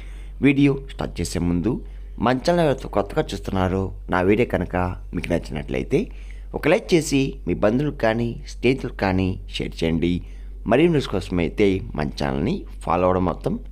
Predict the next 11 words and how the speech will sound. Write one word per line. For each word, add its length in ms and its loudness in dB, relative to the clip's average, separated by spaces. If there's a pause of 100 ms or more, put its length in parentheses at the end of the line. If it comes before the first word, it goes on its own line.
(120)
మర్చిపోకండి 420 -4
ఫ్రెండ్స్. 380 -2 (1400)
ఇప్పుడు 400 4 (320)
ముందుగా 540 4 (200)
ఈ 140 8
సింహరాశిలోని 1000 6 (140)
మంచనా 380 6
గురించి 680 4
మనం 280 4
పూర్తిగా 460 2
తెలుసుకుందాం. 760 4